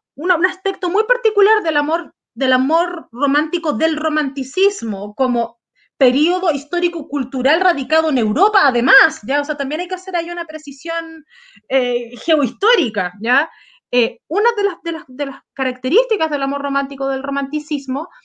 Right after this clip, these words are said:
¿no? Es la idea de pensar de que los amantes están juntos por una libertad que los trasciende, ¿ya? O sea, el amor trasciende a todo y por lo tanto también trasciende a los cuerpos. O sea, si hubo una época de cuerpos poliamorosos,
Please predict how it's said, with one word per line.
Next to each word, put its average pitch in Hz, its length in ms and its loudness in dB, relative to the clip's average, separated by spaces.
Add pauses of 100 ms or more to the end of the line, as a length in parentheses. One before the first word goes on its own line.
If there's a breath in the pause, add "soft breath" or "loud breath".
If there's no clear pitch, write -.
(200 soft breath)
¿no? 247 300 -6 (260)
Es 370 200 4
la 381 100 4
idea 370 240 4
de 403 80 2
pensar 359 400 0
de 370 140 -4
que 359 100 -2
los 320 180 -2
amantes 349 460 0
están 302 300 -4
juntos 359 420 -4
por 311 160 -2
una 320 140 2
libertad 285 460 4 (100)
que 427 100 4
los 403 160 4
trasciende, 339 640 2 (580)
¿ya? 226 180 0
O 240 60 -6
sea, 320 200 2
el 269 160 2
amor 285 500 4 (160)
trasciende 359 760 2
a - 220 0
todo 311 480 2 (520)
y 302 140 4
por 320 160 0
lo 302 140 0
tanto 339 240 -2
también 339 280 -4
trasciende 359 360 -4
a 330 40 -2
los 294 120 -2
cuerpos. 285 400 0
O - 20 2
sea, 254 60 0
si 254 100 0
hubo 349 140 2
una 330 180 2
época 381 260 0
de 370 120 -2
cuerpos 381 420 -2
poliamorosos, 330 840 2